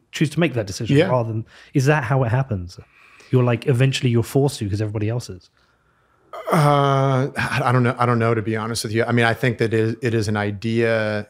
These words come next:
Speaker 2: that, uh, is captivating enough to catch people's attention. And Bitcoin has put itself into a position where it's, it is increasingly, I think, beating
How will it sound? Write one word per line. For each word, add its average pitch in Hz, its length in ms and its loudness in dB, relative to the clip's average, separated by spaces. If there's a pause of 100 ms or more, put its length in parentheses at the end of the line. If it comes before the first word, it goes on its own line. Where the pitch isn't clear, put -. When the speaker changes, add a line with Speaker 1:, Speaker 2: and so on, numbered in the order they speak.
(340)
Speaker 2:
that, 107 440 -2
uh, 98 840 -6 (1300)
is 110 480 0
captivating 110 1080 0
enough 107 760 -2 (580)
to 110 560 0
catch - 360 -2
people's 110 360 -4
attention. 127 680 -4 (400)
And 107 680 -2
Bitcoin 117 580 -2
has 107 220 -6 (240)
put 123 160 2
itself 120 400 -2
into 107 160 0
a 104 40 -2
position 107 600 -2
where 107 240 0
it's, 107 340 -6
it 110 220 -4
is 107 320 -4
increasingly, 113 840 -2
I 113 80 -6
think, 107 260 -4
beating 110 520 -4